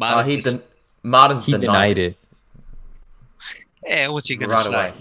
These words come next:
Speaker 2: I mean, but he also, he's also stated that his desire to, once he moves on from Olympiacos, is to go to the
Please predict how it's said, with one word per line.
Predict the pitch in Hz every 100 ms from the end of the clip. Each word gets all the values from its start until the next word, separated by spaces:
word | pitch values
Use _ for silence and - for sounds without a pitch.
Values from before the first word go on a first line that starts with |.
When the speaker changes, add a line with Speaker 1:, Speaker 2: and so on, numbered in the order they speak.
| 160 -
Speaker 2:
I | 143
mean, | 139 143
but | 135
he | 143
also, | 160 143 120 131
he's | 160 151
also | 160 - 127
stated | - 123 117 117 110
that | 113
his | 113 110
desire | 117 127 123 120 113
to, | - 120 - 117
once | 120 113
he | 117
moves | 120 110
on | 117 107
from | 117
Olympiacos, | 113 110 107 120 113
is | 113 -
to | 110
go | 107 110
to | 107
the | 107 107